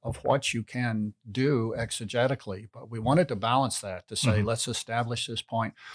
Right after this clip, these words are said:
Speaker 1: especially on those points when we're a little bit, uh, uh, counter some prevailing thinking.
Speaker 2: Mm-hmm.
Speaker 1: That sometimes if here's an area where other, other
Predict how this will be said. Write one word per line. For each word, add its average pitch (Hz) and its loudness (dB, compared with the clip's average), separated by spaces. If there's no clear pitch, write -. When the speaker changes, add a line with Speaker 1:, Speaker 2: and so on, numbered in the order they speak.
Speaker 1:
especially 175 6
on 143 6
those 127 2
points 147 2
when 127 4
we're 120 0
a 113 0
little 151 4
bit, 127 0
uh, 131 -6
uh, 123 4
counter 123 4
some 123 2
prevailing 120 0
thinking. 113 0
Speaker 2:
Mm-hmm. 135 10
Speaker 1:
That 127 -10
sometimes 127 4
if 120 -4
here's 123 -2
an 120 0
area 123 2
where 117 -6
other, 127 -2
other 120 -2